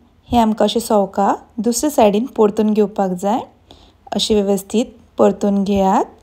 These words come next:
आनी ही दोनी सायडींनी आमकां एक पांच ते आठ मिनटां खातीर लो फ्लेमीर बरी कुरकुरीत भाजून घेवपाक जाय. आनी अशे तरेन तुमची चरचरीत इसवणाची पोस्तां खावपाक तयार जाल्ली आसा. ही रेसिपी तुमी एकदम मुद्दम ट्राय करून पळयात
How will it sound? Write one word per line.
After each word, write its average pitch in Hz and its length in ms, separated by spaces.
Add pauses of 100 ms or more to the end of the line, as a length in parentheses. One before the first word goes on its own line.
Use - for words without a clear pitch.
(480)
आनी 214 200
ही 220 120
दोनी 214 280
सायडींनी 202 540 (420)
आमकां 220 380
एक - 240
पांच 330 300
ते 349 140
आठ 226 220
मिनटां 208 340
खातीर 214 400
लो 208 200
फ्लेमीर 208 460 (400)
बरी 220 160
कुरकुरीत 233 560
भाजून 220 280
घेवपाक 202 380
जाय. - 180 (560)
आनी 233 220
अशे 240 280
तरेन 226 320 (160)
तुमची 240 260
चरचरीत 208 880
इसवणाची 226 460
पोस्तां 240 420
खावपाक 226 440
तयार 208 220
जाल्ली 220 300
आसा. 202 320 (720)
ही 285 60
रेसिपी 330 380
तुमी 339 160
एकदम 294 240
मुद्दम 285 300
ट्राय 247 240
करून 226 300
पळयात 190 540